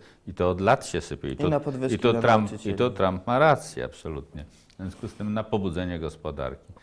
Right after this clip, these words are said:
Speaker 1: A co by się stało, jakby ten, bilanse banków napuchły już w sposób dramatyczny, tak, że każde przedsiębiorstwo by zbankowało? No nic, banki powiedziałyby: "To umarzamy", no i, no i do widzenia.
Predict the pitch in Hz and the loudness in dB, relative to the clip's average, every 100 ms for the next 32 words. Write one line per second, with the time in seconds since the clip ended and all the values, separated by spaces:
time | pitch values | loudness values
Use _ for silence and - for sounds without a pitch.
0 | - _ - 92 131 139 120 - - 113 | -20 _ -6 0 2 0 -2 -4 -2 2
1 | 110 101 95 95 98 92 71 - - 87 | 4 2 0 -2 -4 -6 -8 -14 -12 -6
2 | 113 117 110 104 101 104 - 113 98 92 | -2 -2 -2 -2 -2 -4 -6 -6 -4 -4
3 | 117 - 95 92 - - 92 92 78 101 | -4 -4 -4 -4 -4 -10 -10 -8 0 2
4 | 117 87 - 82 - 85 - - - _ | 2 0 -2 -8 -8 -10 -10 -20 -20 _
5 | - 95 87 90 85 92 92 87 82 - | 0 0 0 -4 -2 -2 -2 -8 -10 -10
6 | 85 85 82 - 85 82 82 87 80 82 | -8 -8 -8 -8 -6 -6 -8 -8 -10 -8
7 | 107 143 233 311 320 330 247 139 123 120 | -4 -4 -4 -6 -8 -6 -6 -4 -4 -4
8 | 110 104 98 92 90 87 85 90 85 78 | -6 -4 -2 -2 -2 -4 -6 -4 -2 -2
9 | 73 71 62 62 65 71 76 78 80 - | -4 -4 -6 -6 -10 -10 -10 -10 -12 -12
10 | - - 156 - 156 151 165 80 82 67 | -12 -6 -4 0 2 0 -2 -4 -4 -4
11 | 67 | -6